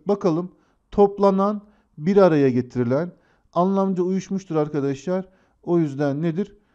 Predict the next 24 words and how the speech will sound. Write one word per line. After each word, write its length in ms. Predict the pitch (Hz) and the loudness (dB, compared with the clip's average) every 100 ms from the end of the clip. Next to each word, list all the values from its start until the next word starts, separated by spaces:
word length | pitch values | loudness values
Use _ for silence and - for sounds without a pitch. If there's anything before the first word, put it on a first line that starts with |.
| _ _ - | _ _ -8
Ee, 360 | 123 120 120 123 | -4 -2 -4 -6
bunu 280 | 156 165 190 | -2 -2 -2
elemiş 400 | 170 156 151 139 | -2 -2 -2 -2
oluruz. 440 | 123 117 165 - - | -2 -2 -6 -10 -2
Takip 440 | 185 185 202 226 | 2 2 0 -2
edilebileceği, 960 | 208 190 196 180 190 175 175 196 214 - | -2 2 2 4 2 2 0 -2 -4 -8
izlenebileceği 1080 | 196 185 185 185 165 156 151 131 139 180 175 - | -8 -4 -2 -2 -2 -2 -2 -2 -4 -4 -10 -6
aynı 280 | 196 202 185 | -2 -2 -2
anlamlara 500 | 170 156 147 135 131 | 0 0 2 2 2
geliyor 260 | 120 120 | 2 0
arkadaşlar. 680 | 120 123 113 117 - 160 165 - _ _ _ - | 0 -2 -4 -4 -4 -4 -4 -12 _ _ _ -16
Üçü 200 | 165 170 | -8 -2
de 60 | 139 | 0
elemiş 340 | 120 113 - | 0 -2 -4
oluruz. 440 | 113 117 151 - _ _ _ _ - | -6 -6 -10 -14 _ _ _ _ 4
Evrenin, 680 | 175 196 196 202 208 202 165 | 6 6 6 2 0 -4 -4
dünyasının, 840 | 180 180 180 175 - 175 185 185 _ - | -2 -2 -2 -4 -8 -8 -8 -12 _ -4
bu 100 | 196 | -2
da 140 | 190 | 0
hemen 220 | 165 165 | 0 -2
hemen 220 | 156 147 | -2 -2
aynı 360 | 143 139 143 139 | -2 -2 0 0
anlamlara 540 | 131 127 123 120 117 | 0 0 0 0 0
gelir. 260 | 113 107 | -2 -4